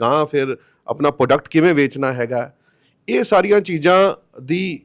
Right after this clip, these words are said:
ਜਿਹੜੀ ਹੈਂਡ ਹੋਲਡਿੰਗ ਹੈ, ਗਾਈਡੈਂਸ ਹੈ, ਉਹ ਦੇਣ ਵਾਸਤੇ ਇਹਨਾਂ ਨੇ ਇੱਕ ਪਲੇਟਫਾਰਮ ਤਿਆਰ ਕੀਤਾ ਹੈ, ਜਿਹੜਾ ਕਿ just like Shark Tank India ਅਕਰ ਕਰੇਗਾ for all the entire educational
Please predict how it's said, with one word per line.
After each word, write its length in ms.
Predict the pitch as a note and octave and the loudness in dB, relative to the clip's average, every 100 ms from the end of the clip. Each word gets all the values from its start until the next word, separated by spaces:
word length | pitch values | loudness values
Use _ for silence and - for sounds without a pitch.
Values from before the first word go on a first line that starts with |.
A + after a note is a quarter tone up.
| _ | _
ਜਿਹੜੀ 240 | C3+ D#3+ C3+ | -4 -2 2
ਹੈਂਡ 240 | B2+ E3+ | 2 4
ਹੋਲਡਿੰਗ 440 | D3+ D#3 D3+ D3+ C#3+ | 6 4 2 0 0
ਹੈ, 180 | C3+ | 0
ਗਾਈਡੈਂਸ 520 | A#2+ A#2+ C#3 F3 E3 B2+ | 2 2 2 0 -2 -2
ਹੈ, 360 | B2+ A#2 - - | -2 -2 -6 -2
ਉਹ 120 | F3 | 0
ਦੇਣ 240 | F#3+ D#3 D3+ | 2 0 2
ਵਾਸਤੇ 440 | C3 A#2+ - C#3+ | 2 0 -2 -6
ਇਹਨਾਂ 280 | - C#3+ C#3 | -6 -6 -4
ਨੇ 100 | C3+ | -4
ਇੱਕ 100 | C3+ | -8
ਪਲੇਟਫਾਰਮ 540 | - B2 - C#3+ C3+ | -6 -6 -2 -2 -4
ਤਿਆਰ 260 | C3+ A2+ G2+ | -4 -4 -6
ਕੀਤਾ 300 | - F#2 G#2+ | -10 -8 -4
ਹੈ, 180 | C#3 A3+ _ _ _ _ _ | -4 -6 _ _ _ _ _
ਜਿਹੜਾ 300 | A#2 D#3+ F#3+ | 0 4 4
ਕਿ 480 | G3 - F3+ G3 E3+ - _ A#2+ | 4 0 -2 -2 -6 -12 _ -2
just 140 | F#3 - C#3+ | 0 0 0
like 140 | D3 D#3 | 0 0
Shark 380 | - C3 C3+ | -2 2 2
Tank 380 | - D3+ D#3 C#3 | 2 0 0 -2
India 420 | A#2 C3+ A2 E2 - _ _ _ _ _ B2+ | 0 2 2 0 -12 _ _ _ _ _ -4
ਅਕਰ 220 | - C#3+ | -2 0
ਕਰੇਗਾ 480 | A2+ G2+ G#2 D3+ E3+ E3+ | -2 -2 -2 -4 -2 2
for 300 | E3 F3 _ _ - A2+ | 2 0 _ _ -4 0
all 180 | C#3+ D#3 | 2 0
the 180 | C#3+ D#3+ C3+ | -4 -8 -10
entire 420 | A#2+ A2+ A#2 C#3 - A#2+ | -4 0 0 0 -4 -10
educational 580 | A#2+ C3 A2+ G#2 A#2+ B2+ | -8 -8 -6 -8 -6 -6